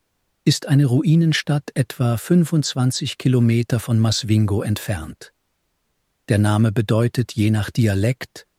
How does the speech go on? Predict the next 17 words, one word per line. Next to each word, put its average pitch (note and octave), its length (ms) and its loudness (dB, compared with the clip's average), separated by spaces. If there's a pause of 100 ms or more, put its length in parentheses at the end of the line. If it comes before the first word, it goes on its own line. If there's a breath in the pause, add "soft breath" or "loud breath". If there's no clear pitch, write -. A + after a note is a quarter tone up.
(200)
große A#2 480 0
Steinhäuser A2+ 1000 0 (340)
oder G2+ 380 -2
geehrte A2 680 -2
Häuser. F2+ 440 -6 (2000)
Die B2 80 0
Stadt - 420 -4
war G#2+ 140 0
vom A2+ 180 0
elften C3 720 0
bis A2+ 180 -4
zur - 160 -4
Mitte A2+ 320 0
des G#2 200 -4
fünfzehnten A#2 760 0
Jahrhunderts G2 680 0
Hauptstadt - 720 -6